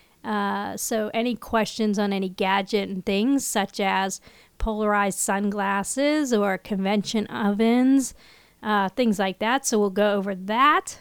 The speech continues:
later. And then I, uh, have audio from a video from Theo Joe. We've heard him on the show before.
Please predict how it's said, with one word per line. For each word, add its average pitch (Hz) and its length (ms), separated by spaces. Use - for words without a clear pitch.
later. 220 540
And 330 200
then 330 440
I, 247 540
uh, 233 160
have 220 320
audio 233 680
from 208 640
a 208 140
video 208 540
from 208 360
Theo 208 480
Joe. 208 580
We've 202 180
heard 208 240
him 220 320
on 208 200
the 190 60
show 202 440
before. 220 540